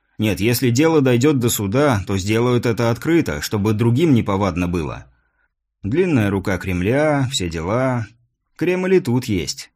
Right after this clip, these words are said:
и именно там находится резиденция русского царя». «Борис, добрый день», обижав его фигуру внимательным взглядом, поздоровалась Катя. Вроде и не желает показывать, но переживает за него.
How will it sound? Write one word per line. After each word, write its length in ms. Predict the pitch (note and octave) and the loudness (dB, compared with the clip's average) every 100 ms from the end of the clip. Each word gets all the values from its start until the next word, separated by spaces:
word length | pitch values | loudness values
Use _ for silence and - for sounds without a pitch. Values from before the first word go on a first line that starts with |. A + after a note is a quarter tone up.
| _ | _
и 100 | - | -4
именно 500 | A#2 B2+ A#2 A2 A2 | -2 2 2 2 0
там 320 | G#2+ G2+ A2 B2 | -2 -2 0 0
находится 540 | A#2+ F#2+ F2+ G2+ C3+ | 0 -4 -4 -2 0
резиденция 720 | C3 A2+ G2 F2 E2+ A#2+ B2+ | 2 0 -2 -4 -4 -2 -2
русского 420 | G#2 D#2 - F#2 | -2 -6 -6 -4
царя». 460 | G2 B2 D3+ A2 - - _ _ _ _ _ _ _ _ _ _ _ _ - | -4 -2 -2 -4 -8 -18 _ _ _ _ _ _ _ _ _ _ _ _ -6
«Борис, 500 | A#2+ D3+ F#3+ - - _ _ | -4 -2 -4 -6 -12 _ _
добрый 360 | E3+ F3 F3 F3+ | -6 -4 -2 0
день», 300 | A#2 F2 F2 _ _ F#2+ | 0 -2 -6 _ _ -4
обижав 420 | G2+ A2 A#2 - | 0 2 0 0
его 200 | A#2 A#2 | 0 0
фигуру 400 | B2+ A#2+ C3+ B2 | 0 2 4 4
внимательным 640 | A2+ A#2+ A#2 A#2 A2 A2+ | 4 2 2 0 0 0
взглядом, 500 | A2+ G#2+ C#3+ C#3 F#2 | 0 2 2 2 0
поздоровалась 640 | G2+ G#2 A2 G#2 F#2+ B2 B2+ | -2 0 0 0 0 0 -2
Катя. 540 | A2 C#2+ C2+ B1 - _ _ _ _ _ _ _ _ _ | -4 -6 -8 -12 -16 _ _ _ _ _ _ _ _ _
Вроде 440 | A2 D3 F#3+ F3+ F3 | -2 2 2 4 4
и 40 | |
не 120 | F3 | 4
желает 440 | D#3 F3 G3+ F3 - | 2 0 2 0 -2
показывать, 680 | G2+ A#2 G2+ E2+ D2+ - - | -4 -2 -2 -4 -6 -10 -10
но 160 | F2 A#2+ | -6 -2
переживает 720 | E3+ F3 E3+ E3 C3+ C#3+ C3 | 0 0 0 0 0 0 -2
за 100 | G2+ | -2
него. 340 | F#2 E2 C#2 | -2 -4 -10